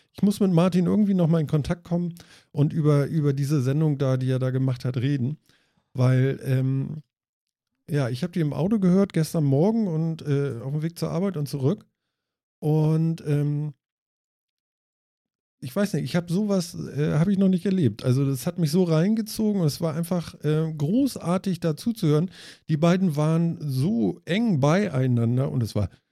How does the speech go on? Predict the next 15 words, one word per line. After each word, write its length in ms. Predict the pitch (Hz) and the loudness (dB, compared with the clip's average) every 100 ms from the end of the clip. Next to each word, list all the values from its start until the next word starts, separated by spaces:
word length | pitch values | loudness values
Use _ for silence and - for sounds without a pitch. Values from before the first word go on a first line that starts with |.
| _ _ _ _ _ _ - | _ _ _ _ _ _ -4
nicht 220 | 120 139 | -2 -2
so, 260 | - 139 135 139 151 - | 0 0 0 -2 -8 -8
es 180 | 135 - | -8 -4
war 80 | |
nicht 160 | 147 127 | -4 -2
laut 380 | 160 214 233 117 | -4 -2 -2 -2
oder 160 | 101 | -2
so, 180 | 101 98 | -2 -4
das, 140 | 101 113 | -6 -4
sondern 180 | 120 | -4
es 140 | 107 123 | -4 -4
war 160 | 120 | -2
so 140 | 120 117 | -2 -2
ganz, 600 | 123 147 180 170 - - _ _ _ _ _ _ _ _ _ _ | -2 0 -2 -4 -12 -20 _ _ _ _ _ _ _ _ _ _
ganz 240 | - 147 | -6 -6